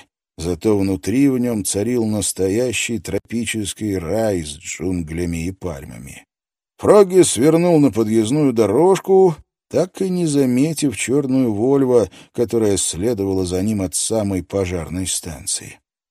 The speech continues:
Автомобиль проехал мимо его дома — и, свернув на лесную дорогу, остановился.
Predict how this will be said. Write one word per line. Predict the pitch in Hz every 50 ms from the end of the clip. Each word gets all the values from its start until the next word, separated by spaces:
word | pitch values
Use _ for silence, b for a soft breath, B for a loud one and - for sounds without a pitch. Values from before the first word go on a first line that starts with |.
| _ _ -
Автомобиль | 82 78 - - 85 90 92 92 98 139 151 147 123 -
проехал | - - 78 85 101 113 117 117 107 95 - - 90 92 90
мимо | 92 98 104 98 92 90
его | 85 82 78 76 76
дома — | 80 80 80 92 127 147 160 160 170 160 147 B B B B B B B B B
и, | B - 151 170
свернув | - 175 185 180 180 185 202 208 180 -
на | 185 180
лесную | 170 160 143 - - 143 151 160 170 165
дорогу, | 160 165 156 151 143 143 147 147 151 156 156 151 - _ _ _ _ _
остановился. | 117 127 123 - - - 151 151 151 147 101 - - - - - - - - 104